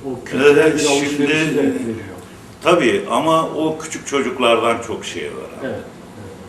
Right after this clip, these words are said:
Speaker 1: evet.
Speaker 2: Öyle acayip sorular sorarlar ki insana,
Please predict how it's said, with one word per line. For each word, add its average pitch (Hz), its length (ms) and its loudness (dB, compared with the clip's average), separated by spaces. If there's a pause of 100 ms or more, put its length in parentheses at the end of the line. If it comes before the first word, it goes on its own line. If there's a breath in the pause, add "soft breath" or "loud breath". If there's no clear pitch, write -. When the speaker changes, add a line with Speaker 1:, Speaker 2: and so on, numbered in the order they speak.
(420)
Speaker 1:
evet. 87 100 0
Speaker 2:
Öyle 123 100 4
acayip 104 600 2
sorular 95 600 0 (560)
sorarlar 95 840 4
ki 104 60 -10 (120)
insana, 80 460 -8